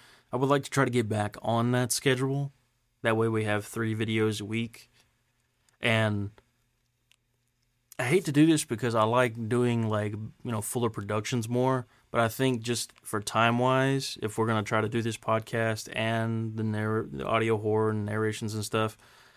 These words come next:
I'm not gonna be able to put as much production value into the short stories that we do.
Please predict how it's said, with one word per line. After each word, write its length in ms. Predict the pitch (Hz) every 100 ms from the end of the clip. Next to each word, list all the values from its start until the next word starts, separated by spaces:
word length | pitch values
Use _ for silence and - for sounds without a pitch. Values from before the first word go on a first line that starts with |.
| _ -
I'm 120 | 117 139
not 140 | 147
gonna 100 | 147
be 80 | 139
able 180 | 135 123
to 120 | 113 -
put 160 | - 127
as 100 | 110
much 220 | 117 113
production 580 | - 98 110 110 - 120
value 400 | 117 127 135 127
into 280 | 117 113 113
the 120 | 104
short 380 | 98 - 117 131
stories 480 | - 143 143 151 143
that 120 | 147
we 120 | 143
do. 380 | 135 147 156 160